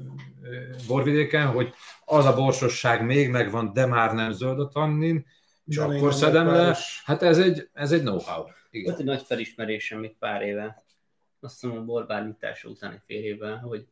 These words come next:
Speaker 3: kétféle bor van. Van az egyik, amit én nagyon szeretek, definiálni tudok, hogy miért és hogyan és miképpen vásárolok magamnak, és van az, amit el tudok adni.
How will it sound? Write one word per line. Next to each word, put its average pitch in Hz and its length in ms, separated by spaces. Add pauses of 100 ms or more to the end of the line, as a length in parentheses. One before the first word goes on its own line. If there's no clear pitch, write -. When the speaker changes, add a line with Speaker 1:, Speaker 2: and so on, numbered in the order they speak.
(480)
Speaker 3:
kétféle 110 380
bor 95 220
van. 95 240 (760)
Van 196 100
az 117 260 (120)
egyik, 104 460
amit 98 240
én 95 120
nagyon 95 240
szeretek, 120 600 (160)
definiálni 101 720
tudok, 98 200
hogy 101 140
miért 101 280
és - 140
hogyan 101 260
és - 300 (420)
miképpen 101 580
vásárolok 117 560
magamnak, 113 500 (460)
és - 80
van 135 120
az, 113 80
amit 107 180
el 95 140
tudok - 180
adni. - 300